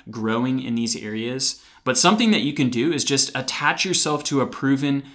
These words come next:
disciple maker and continue to learn from them. Don't be bitter about the person leading you and then look at all the holes in their leadership. Be the leader that you wish you had. So if you,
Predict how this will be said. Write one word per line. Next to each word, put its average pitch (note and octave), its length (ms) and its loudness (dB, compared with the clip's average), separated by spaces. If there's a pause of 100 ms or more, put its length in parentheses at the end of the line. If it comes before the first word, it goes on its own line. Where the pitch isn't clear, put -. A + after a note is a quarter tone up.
(240)
disciple B2 460 0
maker G#2+ 340 -2
and A2+ 260 -6
continue C3+ 440 0
to C#3 80 0
learn A#2 240 -2
from - 180 -10
them. - 280 -16 (480)
Don't D#3 260 -2
be F3 300 0 (260)
bitter D3+ 340 4
about B2+ 240 4
the A2+ 60 -6
person C#3 420 0
leading C3 280 0
you C3 240 0
and A#2 120 0
then G#2+ 200 0
look C3 180 0
at C#3+ 80 -2
all C3 160 0
the B2+ 60 0
holes B2+ 580 -2 (220)
in A2+ 120 -2
their A#2+ 420 0
leadership. B2 640 -2 (580)
Be F3 300 0
the D#3 140 2
leader B2+ 540 0
that A2+ 160 -10
you A#2+ 140 -4
wish A2+ 260 -4
you G#2 120 -8
had. F2 320 -14 (920)
So D#3 160 2
if C#3 100 2
you, F#3+ 260 0